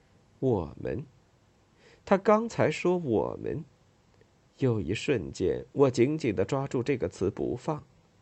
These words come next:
然后，我想这是最后一次了，最后一次，我被包括在他说的“我们”里。重要的不是“我们”这个词，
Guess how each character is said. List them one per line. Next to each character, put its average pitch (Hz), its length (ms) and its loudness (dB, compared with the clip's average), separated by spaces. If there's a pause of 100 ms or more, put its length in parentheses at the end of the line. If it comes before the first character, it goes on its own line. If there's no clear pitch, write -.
(520)
然 151 300 4
后， 156 440 4 (560)
我 147 160 4
想 107 240 -2
这 135 100 0
是 120 160 -2
最 127 220 0
后 147 320 -4
一 62 160 -6
次 - 200 -4
了， 50 260 -6 (580)
最 131 240 6
后 120 280 4
一 87 180 -2
次， 73 360 -2 (400)
我 135 200 4
被 127 180 4
包 165 320 -2
括 143 240 0
在 92 160 4
他 101 160 2
说 110 280 2
的 101 120 0
“我 80 340 0
们” 131 240 -2
里。 113 140 -6 (2500)
重 165 340 0
要 71 240 0
的 50 280 -6 (300)
不 123 220 4
是 - 200 -4
“我 98 280 2
们” 71 240 -2
这 165 140 -2
个 - 140 -6
词， - 280 -10